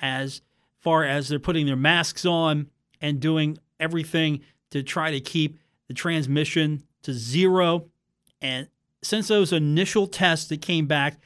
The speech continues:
positive, have you heard of a single case with the football team coming back? No, you haven't.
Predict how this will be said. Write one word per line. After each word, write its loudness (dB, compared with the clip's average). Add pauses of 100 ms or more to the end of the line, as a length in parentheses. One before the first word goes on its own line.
(240)
positive, 0 (800)
have 0
you 0
heard -2
of -6 (160)
a -8
single 2 (380)
case 0
with -4
the -2
football 0
team 0 (320)
coming 2
back? 0 (720)
No, 6 (100)
you 4
haven't. 0